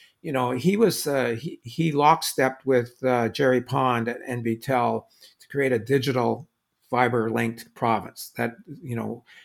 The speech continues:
could attract, uh, companies from outside. And of course, it really set up the, the, you know, the growth of the call center industry, which is so important to the region to create so many jobs. But the other thing that he did,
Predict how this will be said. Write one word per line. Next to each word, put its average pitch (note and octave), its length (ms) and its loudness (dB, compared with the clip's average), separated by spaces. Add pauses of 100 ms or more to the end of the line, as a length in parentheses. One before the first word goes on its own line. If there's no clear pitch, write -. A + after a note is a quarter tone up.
could C#3 140 2
attract, C3 540 2
uh, B2 200 -2 (260)
companies B2 400 -6
from B2 120 -6
outside. A2+ 460 -4
And A#2 100 -6
of A2 80 -10
course, A#2+ 320 -4 (380)
it B2 140 -4
really C#3+ 240 4
set C3+ 300 0
up C3 220 0
the, A#2+ 380 -2
the, A#2 160 -6 (120)
you C3 160 -10
know, A2 260 -10 (320)
the A#2+ 80 -6
growth C3+ 340 2
of B2 80 -4
the A2+ 140 0
call C3 260 2
center B2 380 -2
industry, B2+ 420 -2
which A#2 180 -4
is A2+ 120 -10
so C3 240 0
important A#2+ 480 -4
to - 100 -10
the A2 100 -6
region A#2 300 -4
to A2 60 -12
create A2+ 260 -6
so A#2+ 140 -10
many G#2+ 180 -6
jobs. A2 480 -6 (640)
But B2 120 0
the D#3 120 8
other A#3 160 8
thing G3 200 4
that C#3 140 4
he B2+ 80 4
did, B2 360 0